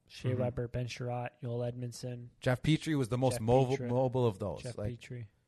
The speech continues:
Speaker 3: and now those guys without Weber are the, and Edmondson are the worst team in the league.
Speaker 1: Yeah.
Speaker 3: But I'm not saying go give a first round pick for Ben Sherratt, 'cause I think Ben Sherratt is not the right guy, but
Speaker 1: Yeah.
Speaker 3: wa-,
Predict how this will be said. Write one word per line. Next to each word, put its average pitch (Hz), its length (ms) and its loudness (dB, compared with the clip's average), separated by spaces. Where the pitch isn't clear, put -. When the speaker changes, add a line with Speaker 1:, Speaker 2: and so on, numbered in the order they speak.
Speaker 3:
and 139 140 0
now 160 140 10
those 180 180 6
guys 151 260 6
without 135 360 6
Weber 127 360 4
are 120 220 2
the, 107 420 0
and 113 160 -4
Edmondson 123 400 -2
are 117 180 0
the 107 120 -4
worst 107 240 -4
team 104 140 -6
in 95 40 -8
the 95 100 -8
league. 101 200 -16
Speaker 1:
Yeah. 113 160 -10
Speaker 3:
But 139 260 6
I'm 139 120 4
not 214 200 8
saying 202 340 4
go 139 200 10
give 151 160 6
a 151 80 8
first 143 240 2
round 135 160 0
pick 135 160 0
for 123 140 0
Ben 117 180 0
Sherratt, 104 300 -2
'cause - 80 -12
I 98 60 -4
think 131 180 -2
Ben 123 160 0
Sherratt 117 400 -2
is 104 120 -10
not 113 220 -4
the 113 80 -6
right 104 220 -4
guy, 107 220 2
but 123 280 0
Speaker 1:
Yeah. 123 200 -12
Speaker 3:
wa-, 113 140 0